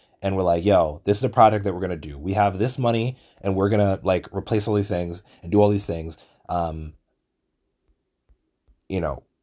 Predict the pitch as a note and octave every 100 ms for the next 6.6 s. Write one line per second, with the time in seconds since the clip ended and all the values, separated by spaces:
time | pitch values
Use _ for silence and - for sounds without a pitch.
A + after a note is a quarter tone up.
0 | _ - G#2+ G#2+ G#2+ G#2 F#2+ - F#2+ -
1 | - G2 F#2+ G2+ G2+ G2 F#2+ F#2 G#2 G2
2 | G2 F#2+ G2 G2 A2 A2+ F#2 G2+ G#2+ F#2
3 | F#2+ G2+ G2+ D2+ F2 F#2+ F2+ F2+ F2 -
4 | E2+ E2 D#2+ E2+ E2+ E2 E2 E2 D#2+ -
5 | _ _ _ _ _ _ G2 G2 D#2+ G2+
6 | G2+ A#2 G#2 A2 B2 D3+